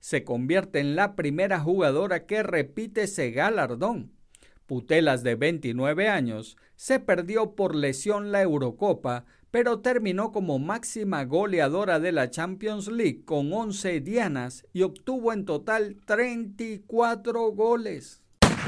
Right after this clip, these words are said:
En nuestras regiones, el presidente de México, López Obrador,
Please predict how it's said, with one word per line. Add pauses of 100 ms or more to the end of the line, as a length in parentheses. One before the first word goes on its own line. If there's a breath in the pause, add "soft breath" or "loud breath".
(1700)
En
nuestras (120)
regiones, (160)
el
presidente
de
México,
López
Obrador,